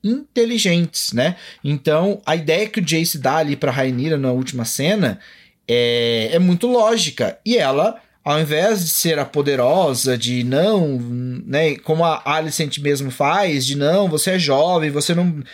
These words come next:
não, você não pode ser rei, você não pode ser o regente, tudo mais, eu que tenho que ser, que não sei o quê. A, a, a Rhaenyra, ela tem ali a humildade de, "Não, Jace,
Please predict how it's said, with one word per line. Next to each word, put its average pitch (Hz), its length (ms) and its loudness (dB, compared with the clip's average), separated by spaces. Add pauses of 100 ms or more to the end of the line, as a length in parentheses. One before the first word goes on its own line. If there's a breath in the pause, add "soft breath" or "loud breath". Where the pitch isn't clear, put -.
(200 loud breath)
não, 147 120 -4
você 147 180 0
não 180 140 2
pode 170 260 2
ser 190 120 0
rei, 156 280 0
você 170 160 -2
não 165 80 -2
pode 160 160 0
ser 175 100 -2
o 160 40 2
regente, 165 760 0
tudo 165 200 -6
mais, 156 120 2
eu 190 60 0
que 196 80 -16
tenho 202 120 0
que 196 60 -6
ser, 175 360 0
que 185 100 -4
não 165 80 0
sei 156 140 -4
o - 20 -18
quê. 233 240 0 (500 loud breath)
A, 160 480 0
a, 143 420 0
a - 20 2
Rhaenyra, 160 520 0
ela 175 160 2
tem 202 320 0
ali 190 240 2
a 185 140 2
humildade 180 640 0
de, 175 280 -4
"Não, 254 240 0
Jace, 196 220 0